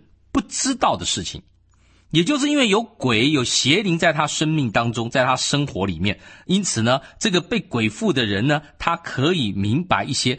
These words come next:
一般人不知道的事。好比说这格拉森被鬼附的人，他看见耶稣以后，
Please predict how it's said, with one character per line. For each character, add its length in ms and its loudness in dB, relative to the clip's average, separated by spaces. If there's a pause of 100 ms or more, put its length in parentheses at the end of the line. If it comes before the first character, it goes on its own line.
(160)
一 140 -2
般 260 0
人 160 0
不 160 -6
知 220 -4
道 180 2
的 80 -8
事。 240 -4 (540)
好 120 4
比 120 0
说 180 2
这 140 -2
格 240 0
拉 160 4
森 240 -2
被 100 0
鬼 200 -2
附 160 -2
的 120 -2
人， 180 -4 (180)
他 120 0
看 240 2
见 220 2
耶 120 2
稣 220 -2
以 100 2
后， 180 2